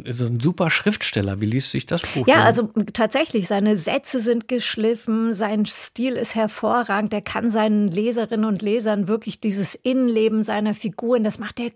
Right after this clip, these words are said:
Speaker 2: ganz erlebbar. Also Robert ist super glaubwürdig, seine Suche, seine Erlebnisse, seine Ohnmacht, das spürt man wirklich schmerzhaft mit und dachte, denkt so, ja, das ist wirklich ein richtig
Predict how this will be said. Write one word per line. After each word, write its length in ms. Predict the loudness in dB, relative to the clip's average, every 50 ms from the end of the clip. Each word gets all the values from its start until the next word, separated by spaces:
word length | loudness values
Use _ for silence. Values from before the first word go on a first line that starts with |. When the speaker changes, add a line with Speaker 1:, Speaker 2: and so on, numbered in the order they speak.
| _
Speaker 2:
ganz 360 | -6 -4 -2 0 0 -2 -2 -2 0
erlebbar. 760 | 0 0 2 2 2 2 2 0 -4 -6 _ -4 -2 -2 -2
Also 280 | -2 0 0 -2 -2 -2 -6 -12 -14 -14 -16 -8 -2 0
Robert 380 | 2 4 4 4 4 4 2
ist 240 | -2 -6 -6 -6 -8 -10 _ -6
super 500 | -6 -4 0 0 -2 0 0 0 -2 -2
glaubwürdig, 840 | -2 -4 -4 -4 -2 -2 -2 -4 -2 0 2 2 2 2 0 0 -2
seine 320 | -2 0 2 4 4 2
Suche, 460 | 2 2 0 2 2 2 0 0 -2
seine 300 | -2 0 -2 -2 -2 0
Erlebnisse, 640 | 0 0 2 2 2 2 2 2 0 0 0 0 0
seine 360 | 0 0 2 2 2 0 0 -2
Ohnmacht, 540 | 0 0 2 2 2 2 0 0 0 0 -2
das 100 | -4 -4
spürt 400 | -4 -6 -4 -2 -2 0 0 0
man 220 | 0 -2 0 0 0
wirklich 440 | -2 -2 -2 -4 -4 -4 -4 -6
schmerzhaft 800 | -6 -4 -2 -2 -2 0 -2 -2 -4 -4 -4 -6 -6 -6 -4 -2
mit 220 | 0 0 0 -2
und 180 | -4 -8 -6 -6
dachte, 320 | -6 -8 -8 -8 -10 -10 -6 -4 -4 -4
denkt 220 | -2 -4 -4 -2
so, 100 | -2 -2
ja, 220 | -2 -2 -2 -2
das 160 | -2 -2 -2 -2
ist 40 |
wirklich 220 | -2 -2 -2 0 0
ein 80 | 0
richtig 460 | 0 0 -2 -4 -2 -2 -2 -4 -4